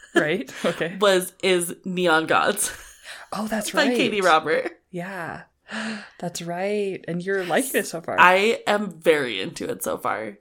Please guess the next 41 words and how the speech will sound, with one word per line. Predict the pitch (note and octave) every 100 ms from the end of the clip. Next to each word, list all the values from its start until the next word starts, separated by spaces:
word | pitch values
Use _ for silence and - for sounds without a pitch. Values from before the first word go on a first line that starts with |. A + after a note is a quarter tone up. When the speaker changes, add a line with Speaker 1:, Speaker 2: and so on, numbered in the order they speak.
| -
Speaker 1:
Yeah. | E3+ G#3+ C4+ C4 B3 A3 F3+ C#3+
Speaker 2:
Yeah. | F3+ - - - _ _
Speaker 1:
That's | A#3+ E4+ -
fun. | E3+ E3 C#3+ C#3 C3
I | G#3+
really, | B3+ A3 A3 A#3 A3 G#3 - -
I |
really | G3 F#3 G3+ G#3
enjoy | F#3+ E3+
stuff | E3 E3+ D#3
about, | E3+ D3 -
like, | D#3 -
the |
Greek | D#3+ C#3+ C#3+
gods | C3+ C3+ E3+
and | G#3
stuff. | - A3 B3+ - -
So | - F3+ D#3 - _ -
I'm | F3 F3+ F3 _
really | F3+ F#3+
curious | G#3+ F3 F#3+ -
about | B2 C#3+
that. | D3 A#3+ -
Speaker 2:
And | C4 C#4+
it's | D4
a | E4
really | D#4+ G#4+ G4
interesting | B3+ D#4+ D#4+ B3+
take | G#3+ A3+ -
'cause | F3+
it's, | F3+
like, | F#3+ F#3+
a | F3 -
ultra | F3 F3 G3
modern | E3+ D#3 C#3 F3 F#3+ A3 B3 C#4 - _
society. | - F3+ - D3+ F3 B3 D#4 F4
So, | F4 - A3+
like, | F#3 E3+
Speaker 1:
Mm-hmm. | D3+ E3+ -
Speaker 2:
they | G#3
have, | F3 G3